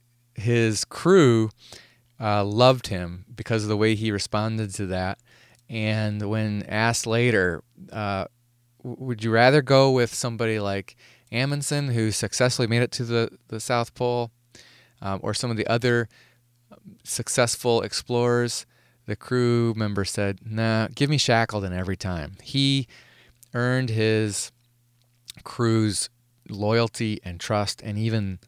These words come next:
love." Uh, a big part of that was his response to the failures that they faced, and they faced many hardships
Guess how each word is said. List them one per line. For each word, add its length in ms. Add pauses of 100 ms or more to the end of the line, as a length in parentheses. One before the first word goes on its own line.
(120)
love." 540 (960)
Uh, 220
a 80
big 260
part 260
of 60
that 200
was 480
his 340
response 640
to 480 (320)
the 60
failures 540
that 120
they 100
faced, 520
and 80
they 80
faced 280
many 180
hardships 680